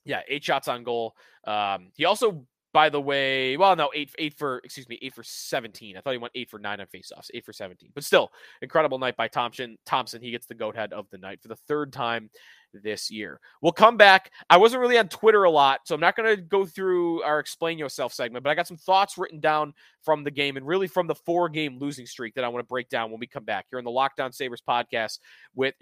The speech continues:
Joe DiBiase. We're brought to you by bet online dot net. It's your number one source for sports betting information, stats, news, and analysis. Get the latest odds and trends for every professional and amateur league out there, from football to basketball to soccer. We've got the fifa World Cup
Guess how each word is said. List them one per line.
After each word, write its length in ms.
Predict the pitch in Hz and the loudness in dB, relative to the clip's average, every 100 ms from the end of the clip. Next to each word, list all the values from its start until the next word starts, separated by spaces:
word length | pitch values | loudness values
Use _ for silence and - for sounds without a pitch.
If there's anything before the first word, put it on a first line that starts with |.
| _ | _
Joe 240 | 127 127 | -6 -6
DiBiase. 680 | 123 117 117 120 127 160 151 | -6 -6 0 0 0 -4 -6
We're 80 | |
brought 300 | 120 135 135 | -2 0 0
to 80 | - | -2
you 60 | 135 | -6
by 280 | 127 127 127 | 0 2 0
bet 300 | 123 135 139 | 0 2 4
online 640 | 143 135 131 139 143 131 | 2 0 -2 0 -2 -2
dot 320 | 135 135 131 | 0 0 0
net. 200 | 120 135 | -2 -2
It's 140 | 170 131 | -2 -10
your 80 | |
number 240 | 120 143 147 | -8 -4 -4
one 180 | 139 123 | -4 -6
source 400 | - 131 165 - | -8 -6 -6 -8
for 120 | 117 | -16
sports 400 | - - 143 - | -14 -8 -8 -4
betting 220 | 135 131 | -2 -2
information, 640 | 127 123 117 120 135 208 214 | -6 -14 -10 -10 -8 -12 -12
stats, 600 | - - 147 196 - - _ - _ | -10 2 4 4 0 -14 _ -20 _
news, 420 | 123 151 180 202 - | -4 -2 0 -4 -2
and 260 | 143 165 190 | 2 4 2
analysis. 540 | 143 151 185 - 208 | 2 2 2 0 -8
Get 140 | - 156 | -8 -8
the 80 | |
latest 360 | 123 139 165 151 - | -2 -2 -2 -4 0
odds 380 | 139 170 175 147 | 2 4 2 -2
and 100 | 113 | -14
trends 360 | - 147 165 | -6 -4 -6
for 160 | - - 160 | -12 -6 -2
every 260 | 180 202 | -2 -2
professional 640 | 180 185 165 160 165 160 151 _ - _ | -10 -4 -2 -2 -4 -6 -8 _ -20 _
and 240 | 151 160 160 | -2 0 0
amateur 400 | 156 151 151 156 | -4 -4 -6 -8
league 300 | 139 139 131 _ | -4 -6 -6 _
out 220 | 131 143 | -2 0
there, 180 | 123 117 | -2 -4
from 160 | - 107 | -8 -10
football 560 | - 190 - 165 160 151 _ _ | -6 -4 2 4 4 0 _ _
to 60 | 131 | -4
basketball 720 | - 156 175 - 156 160 165 | 4 4 4 -4 0 2 2
to 120 | - | -2
soccer. 560 | 156 - 170 190 214 214 | -8 4 4 6 4 2
We've 120 | 190 | 2
got 100 | 165 | 0
the 80 | 156 | -4
fifa 320 | - 190 185 | -8 -6 -4
World 240 | 170 170 - | 0 0 4
Cup 240 | 185 - | 6 6